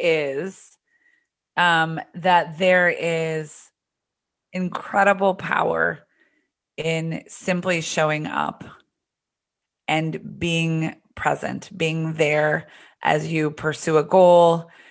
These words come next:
as you want, try to become the person that you want to be. You don't have to have the answers, but just being there and having a presence can get you where you wanna be. And it's very powerful.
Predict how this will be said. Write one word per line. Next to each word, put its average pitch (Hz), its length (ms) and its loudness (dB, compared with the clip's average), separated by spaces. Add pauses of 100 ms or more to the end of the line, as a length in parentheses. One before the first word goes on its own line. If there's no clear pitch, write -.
(220)
as 151 340 -2
you 151 440 -2 (380)
want, 160 380 2 (100)
try 170 220 2
to 165 60 0
become 160 380 -4
the 151 60 -2
person 147 380 -4
that 151 160 -2
you 151 140 -6
want 147 280 0
to 151 120 -10
be. 151 320 -4
You 151 60 -6
don't 165 220 4
have 185 180 4
to 190 100 2
have 160 180 2
the 160 80 -2
answers, 147 600 -6 (420)
but 160 280 0 (920)
just - 600 0 (200)
being 156 380 -2
there 156 240 -2
and 151 100 -4
having 151 320 -4
a 151 40 -8
presence 151 580 -8 (580)
can 156 580 -4 (960)
get - 260 2
you 190 120 2
where 175 200 4
you 170 100 0
wanna 160 200 2
be. 165 260 -6 (340)
And 156 140 -4
it's 156 120 -10
very 151 240 0
powerful. - 480 -10